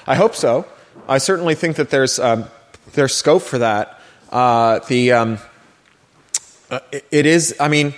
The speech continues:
you know, I'm not someone who believes markets solve all problems, but it's certainly been the case for a long time that if you wanted, you know, if you wanted to get Google to do something, get Facebook to do it,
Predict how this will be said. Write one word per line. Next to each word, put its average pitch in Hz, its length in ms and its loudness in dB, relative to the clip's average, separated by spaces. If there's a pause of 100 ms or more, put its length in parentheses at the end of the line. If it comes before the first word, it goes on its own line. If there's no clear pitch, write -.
(260)
you 156 140 -2
know, 151 80 2
I'm 151 100 2
not 190 160 0
someone 180 180 -2
who 160 60 2
believes 151 260 0
markets 147 340 -2
solve 123 220 2
all 160 180 4
problems, 107 520 -2
but 139 160 0
it's 131 120 -2
certainly 190 360 0
been 139 140 -2
the 131 80 -2
case 147 240 -2
for 131 160 -2
a 120 40 2
long 127 220 0
time 156 300 -2
that 117 100 -2
if 113 120 -4
you 117 100 -2
wanted, 123 420 -2
you 127 140 -2
know, 110 140 0
if - 120 -6
you 127 60 -2
wanted 127 220 -4
to 127 60 -10
get 113 160 -2
Google 143 260 2
to 120 100 -6
do 110 100 0
something, 104 280 -6
get 123 120 -2
Facebook 127 420 -4
to 107 100 -8
do 90 160 -6
it, 85 140 -10